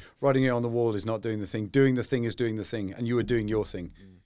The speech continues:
Speaker 1: You are not doing somebody else's thing. You are turning up and trying to bend the will of the world with your actions every single day. And that takes time,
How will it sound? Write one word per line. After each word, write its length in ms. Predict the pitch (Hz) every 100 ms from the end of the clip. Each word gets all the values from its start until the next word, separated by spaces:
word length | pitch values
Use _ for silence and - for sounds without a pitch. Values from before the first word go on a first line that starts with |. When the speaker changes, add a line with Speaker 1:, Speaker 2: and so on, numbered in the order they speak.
| _
Speaker 1:
You 200 | 135 143
are 60 | 147
not 220 | 139 135
doing 180 | 123 107
somebody 300 | 117 107 110
else's 300 | 98 104 -
thing. 200 | 95 85 - _ _
You 120 | 123 123
are 40 |
turning 400 | - 143 135 123
up 200 | 120 - _ _ -
and 140 | 110
trying 360 | - 139 131 123
to 300 | 127 120 104 _ _ _ -
bend 220 | 143 143
the 60 |
will 180 | 131 135
of 80 | 123
the 60 | 120
world 260 | 123 120
with 100 | 117
your 160 | 117 113
actions 440 | 107 - 107 101
every 260 | 131 123 127
single 340 | - 123 120
day. 320 | 110 104 98 - - - -
And 160 | 113
that 180 | 127 -
takes 280 | - 117 -
time, 360 | - 123 110